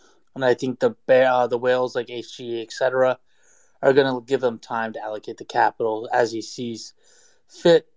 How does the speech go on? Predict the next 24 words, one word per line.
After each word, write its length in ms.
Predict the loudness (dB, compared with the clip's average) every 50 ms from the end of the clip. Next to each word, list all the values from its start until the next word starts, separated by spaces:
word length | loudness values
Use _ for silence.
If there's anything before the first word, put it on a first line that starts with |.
| -12 -6
to 500 | -2 -2 0 0 -2 -4 -6 -10 -14 _ _ _
control 400 | -12 -8 -8 -6 0 0 0 0
the 80 | 0 -4
floor. 460 | -10 -10 -6 -4 -4 -4 -4 -6 _ _ _ _ _ _ _ _ _ _ _ _ -8
I 60 | -4
think 220 | -2 -2 -2 -2 -2
it's 160 | -4 -4 -4
a 80 | -6 -6
pretty 300 | _ -2 0 0 0 2
good 200 | 0 -2 0 2
bet 180 | 0 2 2
right 220 | 2 2 0 0 0
now 220 | -2 -2 -2 -2
'cause 200 | -4 -6 -10 -8
you're 120 | -8 -10
buying, 500 | -4 -2 -2 0 0 -2 -6 -8 -10 -12 -14 _ _ _ _ _ _ _ _ _ _ _ _ _ _ _ _ -10
you 120 | -8 -6 -6
know, 240 | -6 -6 -8 -10 -12 _ _ _ _ _ _ _ _ _ -20 _ _ _ _ _ _ _ _ _ _ _ _ _ _ _ _ _ _ _ _ _ _ -20 -20 -20 -20 _ -20 -20 -20
five 400 | _ 0 4 4 6 6 6 4
X 220 | 2 0 0 -4
below 480 | -10 -6 -6 -4 -2 -2 0 0 -2 -2
the 80 | -2 -2
all-time 400 | -2 -2 -4 -4 -4 -6 -6 -6
high. 420 | -6 -6 -4 -4 -4 -6 -8 -12